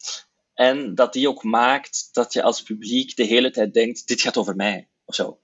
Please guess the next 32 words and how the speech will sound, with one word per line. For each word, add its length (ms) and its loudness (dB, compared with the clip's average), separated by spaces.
Ehm, 460 -2
ehm, 600 -2
en 300 -6
dat 120 -4
is 120 -4
natuurlijk, 580 0
dat 100 -2
is 60 -4
een 80 -2
beetje 220 0
het 100 -10
cliché. 400 2
Ik 240 6
denk 140 0
dat 100 -8
dat 100 2
in 60 0
literatuur 520 -2
ook 140 -2
zo 140 -2
werkt, 240 -2
hè. 140 2
Hoe 340 0
specifiek 840 0
gedetailleerder 1160 4
je, 260 -10
je 200 -4
bent, 520 -2
hoe 220 -2
universeler 640 0
het 100 -14
wordt. 420 -10